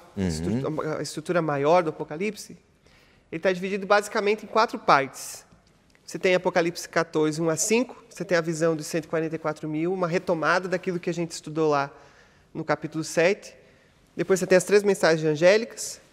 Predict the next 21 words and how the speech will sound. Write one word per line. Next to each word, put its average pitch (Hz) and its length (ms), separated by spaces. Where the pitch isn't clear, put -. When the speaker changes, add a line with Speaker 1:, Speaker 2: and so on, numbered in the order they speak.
Speaker 2:
Em 185 80
seguida, 202 400
você 208 300
tem 180 180
uma 180 160
cena 156 580
da 156 220
vindima 180 680
e 208 80
da 190 140
ceifa. - 400
Speaker 1:
Uhum. 98 640
Speaker 2:
Então, 185 320
essas 180 420
quatro 240 360
cenas, 233 500
elas - 680
estão 196 280
dentro 196 280
de 190 140
dois 190 920